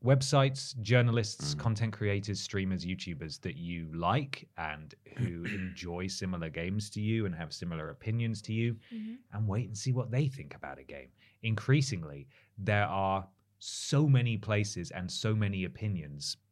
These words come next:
Speaker 1: on the internet about video games that aren't the ex-, the,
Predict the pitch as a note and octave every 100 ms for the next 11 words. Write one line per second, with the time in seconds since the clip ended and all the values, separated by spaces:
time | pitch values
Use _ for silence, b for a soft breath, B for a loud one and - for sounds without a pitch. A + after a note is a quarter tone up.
0 | _ _ _ _ _ A2+ G2+ F#2 G#2 G2
1 | E2 E2+ G2 D#2+ G2+ F2 E2 E2 E2+ E2+
2 | G#2+ B2+ C3 F2 E2+ - - b b b
3 | b b _ - C3+ C3+ A2 - - -
4 | A2 G#2+